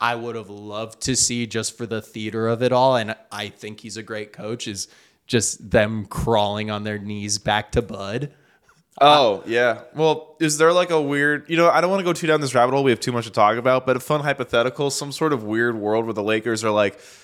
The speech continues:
Speaker 2: "You want Darvin Ham back?"
Speaker 1: Yeah.
Speaker 2: And the Bucks are like, "Oh, yeah, over Griffin? <laughs> Yeah, we'll do that." <laughs> I don't know. Like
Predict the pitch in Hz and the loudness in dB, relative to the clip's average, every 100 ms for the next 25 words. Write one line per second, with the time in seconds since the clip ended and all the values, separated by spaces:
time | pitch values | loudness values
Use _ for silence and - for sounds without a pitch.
0 | _ _ _ - 190 294 262 269 240 170 | _ _ _ 2 6 6 4 2 2 2
1 | 202 330 349 - - _ _ 127 139 208 | 4 4 2 -4 -20 _ _ 2 4 6
2 | 302 311 156 165 165 165 175 214 196 175 | 4 0 0 0 2 0 2 2 4 2
3 | - - _ _ - 196 143 170 123 131 | -2 -18 _ _ 4 4 6 4 2 0
4 | 117 143 160 226 127 - 175 - 165 135 | 0 0 0 -2 -2 0 0 0 0 -2
5 | - 151 - 208 - 233 - 311 320 - | -2 -6 -2 -2 0 -2 -2 -4 -2 0
6 | 170 151 113 107 113 127 | 2 2 2 0 0 -2